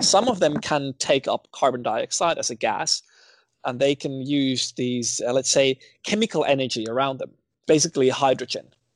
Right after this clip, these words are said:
And they can, they can pretty much the same thing. So they can convert this carbon dioxide into these larger molecules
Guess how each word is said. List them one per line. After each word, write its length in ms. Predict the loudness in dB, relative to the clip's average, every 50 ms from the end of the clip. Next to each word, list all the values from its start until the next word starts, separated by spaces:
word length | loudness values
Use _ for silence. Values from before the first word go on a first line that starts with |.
| _ _ _ _ -2
And 160 | 0 2 4
they 160 | 4 4 4 4
can, 180 | 2 -2 0
they 120 | 0 0 0
can 140 | 0 -4
pretty 200 | -4 -2 -2 0
much 160 | 0 -2 -2 -2
the 80 | -2
same 240 | 0 0 0 0 0
thing. 260 | 0 0 0 0 -2 -8
So 140 | -10 -8 -4
they 140 | -4 -4 -4
can 140 | -6 -12
convert 580 | -14 -14 -14 -14 -4 0 2 2 2 2 0 -4 -10 -12 _
this 240 | -4 -4 -4 -4 -6
carbon 400 | -8 -2 0 2 2 2 0 -2
dioxide 680 | 0 2 2 2 2 0 -4 -6 -6 -8 -10 -12 -14 -16 _ _ _ _ _ _ _ _ _ _ _ _ _
into 240 | -8 -6 -6 -6 -4
these 200 | -4 -4 -2 2
larger 440 | 4 6 6 6 4 4 0 -2
molecules 720 | -2 -2 -2 -2 -2 -4 -8 -12 -12 -12 -10 -10 -10 -12 -14